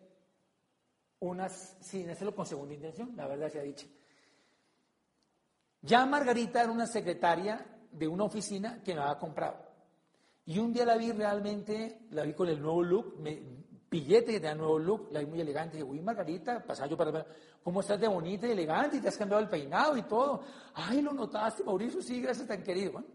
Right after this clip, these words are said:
yo fui para el baño y tal, al salir me volví a cruzar. "Ay, Mauricito,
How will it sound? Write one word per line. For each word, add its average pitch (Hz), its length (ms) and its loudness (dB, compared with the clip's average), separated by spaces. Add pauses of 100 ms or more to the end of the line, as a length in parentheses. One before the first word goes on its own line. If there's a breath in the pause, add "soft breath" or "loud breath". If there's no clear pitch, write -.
(1000)
yo 135 100 -10
fui 160 160 -8
para 196 140 4
el 220 60 2
baño 220 280 2
y 226 60 -4
tal, 226 360 2 (200 loud breath)
al 170 220 8
salir 240 300 4
me 226 60 2
volví 175 160 2
a 175 80 4
cruzar. 196 520 -4
"Ay, 226 140 -2
Mauricito, 185 560 -10